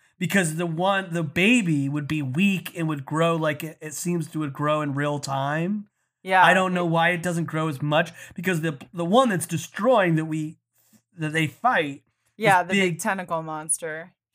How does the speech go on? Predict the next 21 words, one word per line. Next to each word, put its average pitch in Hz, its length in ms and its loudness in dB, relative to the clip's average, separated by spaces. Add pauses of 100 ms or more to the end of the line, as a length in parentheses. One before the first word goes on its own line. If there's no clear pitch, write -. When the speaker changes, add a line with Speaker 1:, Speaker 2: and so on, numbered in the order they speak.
Speaker 1:
He's, 190 240 0
like, 208 120 4
Speaker 2:
went 233 180 6
Speaker 1:
there - 180 6
Speaker 2:
up 180 60 0
into 226 160 2
Speaker 1:
as 160 80 2
a 160 40 0
Speaker 2:
the 190 100 0
woods 180 800 -2
Speaker 1:
Yeah, 196 260 4
Speaker 2:
and 160 100 4
Speaker 1:
as 170 80 0
Speaker 2:
ate, 170 60 0
Speaker 1:
a - 20 -2
Speaker 2:
like, 170 120 2
Speaker 1:
guardian. 160 580 2
Speaker 2:
everything 196 540 0
in 185 100 -6
the 170 80 -4
woods. - 840 -10